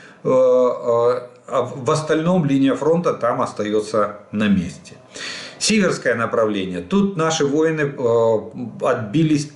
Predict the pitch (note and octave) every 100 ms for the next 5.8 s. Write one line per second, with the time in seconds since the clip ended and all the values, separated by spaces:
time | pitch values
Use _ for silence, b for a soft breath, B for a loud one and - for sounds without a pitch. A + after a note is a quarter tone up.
0 | - E3+ F3 C#3 A2 - A#2+ B2 A2+ -
1 | G2 - - - A2 F2+ F2+ - B B
2 | B B A2 G#2+ G#2+ G#2+ G#2 G#2+ A#2+ A#2
3 | - G#2 G2+ A2+ C#3+ C#3+ F#3 F3+ C3+ E3+
4 | F3+ D3 D3 C3+ C#3+ D3 - B2+ G#2 F#2+
5 | G2 G#2+ - B2 B2 F#3+ G#3